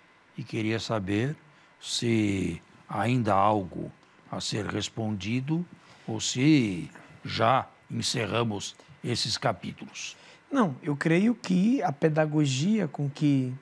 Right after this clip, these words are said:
Speaker 2: o senhor vem apresentando tem sido muito boa, né? Contextualizamos a imagem do dilúvio, o seu nascimento, a mensagem foi atualizada,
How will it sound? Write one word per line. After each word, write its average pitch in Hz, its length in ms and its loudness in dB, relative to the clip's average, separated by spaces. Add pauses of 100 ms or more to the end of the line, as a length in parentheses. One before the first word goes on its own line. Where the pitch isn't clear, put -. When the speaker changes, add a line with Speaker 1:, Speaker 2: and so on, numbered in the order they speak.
(220)
Speaker 2:
o 165 120 -10
senhor 143 320 -2
vem 139 180 0
apresentando 139 760 0
tem 151 180 -2
sido 160 340 -2
muito 180 320 2
boa, 156 440 2
né? 170 200 -2 (640)
Contextualizamos 143 1400 0
a 139 80 -2
imagem 143 760 0
do 156 160 -2
dilúvio, 143 920 0 (640)
o 147 80 -8
seu 135 320 -2
nascimento, 131 1200 -2
a 156 120 -8
mensagem 135 640 -4
foi 139 320 -2
atualizada, 123 1160 -4